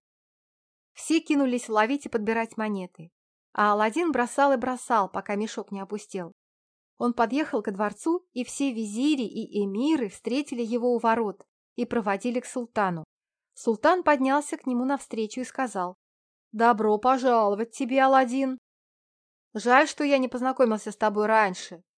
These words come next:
Я слышал, что ты хочешь жениться на моей дочери». «Я согласен.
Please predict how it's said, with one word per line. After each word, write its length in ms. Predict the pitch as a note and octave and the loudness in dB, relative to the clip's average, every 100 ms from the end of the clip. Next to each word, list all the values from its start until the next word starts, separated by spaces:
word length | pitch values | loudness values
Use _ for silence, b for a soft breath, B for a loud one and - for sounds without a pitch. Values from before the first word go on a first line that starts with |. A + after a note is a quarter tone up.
| _ | _
Я 180 | - G#3 | -2 0
слышал, 400 | G#3+ A3 C4 D4 | 0 -4 -4 -4
что 200 | C#4+ B3+ | -4 -2
ты 100 | C4+ | -2
хочешь 480 | B3+ B3 B3 B3+ - | 2 2 2 -6 -12
жениться 580 | - F#3 F#3+ A#3 D4+ - | -12 -8 -4 -4 -4 -4
на 100 | D#4 | 0
моей 240 | D4 C4 B3 | 2 2 0
дочери». 540 | G#3+ F#3 - F#3+ - _ _ _ _ _ _ - | -2 -2 -8 -14 -18 _ _ _ _ _ _ -2
«Я 240 | B3+ C#4+ | 4 4
согласен. 720 | - C4 A#3+ G3+ F#3 F3 E3 | 4 2 4 2 0 -8 -14